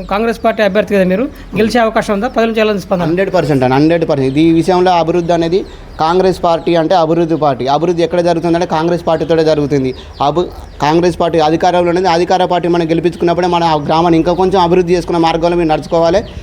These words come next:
Speaker 2: మీరుంటేనే బాగుంటుంది, ప్రభుత్వం ఉంటేనే బాగుంటుంది, కాంగ్రెస్ ప్రభుత్వం ఉంటే బాగుంటుందని చెప్పి ప్రజల నోటి నుంచి మేము వింటున్నామండి.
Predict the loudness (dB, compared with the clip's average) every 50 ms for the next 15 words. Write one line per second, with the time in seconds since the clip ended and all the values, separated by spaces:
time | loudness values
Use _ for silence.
0 | -14 -6 0 2 2 4 2 2 2 0 0 0 2 2 2 0 0 0 -2 -2
1 | -2 -4 -6 -10 -6 -4 -2 0 0 2 2 2 2 2 2 2 2 2 2 0
2 | 0 0 0 0 0 2 2 2 0 0 -2 0 0 0 0 2 0 0 0 0
3 | 0 2 0 0 0 0 0 0 0 0 0 0 0 0 2 2 2 2 2 0
4 | 0 -2 -2 0 0 0 2 0 0 0 -2 -2 -2 -2 -4 -6 -8